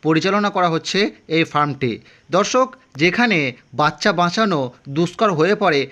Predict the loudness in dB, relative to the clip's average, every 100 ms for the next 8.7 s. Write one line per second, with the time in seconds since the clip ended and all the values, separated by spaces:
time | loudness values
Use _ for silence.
0 | -8 -4 -2 0 0 2 0 0 -2 -2
1 | -4 -2 0 0 -4 -4 -2 2 0 2
2 | 0 -2 -8 -6 -4 -2 -2 0 0 2
3 | 0 0 0 0 -2 -8 -14 -6 -6 -2
4 | -2 0 -2 -4 -8 -14 -4 -2 0 -2
5 | -2 -2 0 -2 -4 -6 0 0 2 0
6 | 2 0 -2 -8 -4 -4 -2 -2 -2 0
7 | 0 2 2 2 2 2 0 0 -4 -4
8 | -6 -6 -6 -4 -2 -2